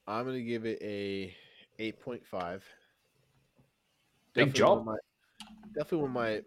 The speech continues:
Speaker 1: more favorite episodes. It's not, it's def-,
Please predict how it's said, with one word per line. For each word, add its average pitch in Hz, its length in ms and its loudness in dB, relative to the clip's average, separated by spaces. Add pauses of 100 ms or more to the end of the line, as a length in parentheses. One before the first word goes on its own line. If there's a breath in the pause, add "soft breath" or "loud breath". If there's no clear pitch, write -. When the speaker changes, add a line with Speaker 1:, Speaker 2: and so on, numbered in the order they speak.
Speaker 1:
more 101 340 -2 (500)
favorite 104 420 -2
episodes. 92 840 -10
It's 98 160 -14
not, 131 160 -4 (1040 soft breath)
it's 123 180 -6
def-, 135 200 -2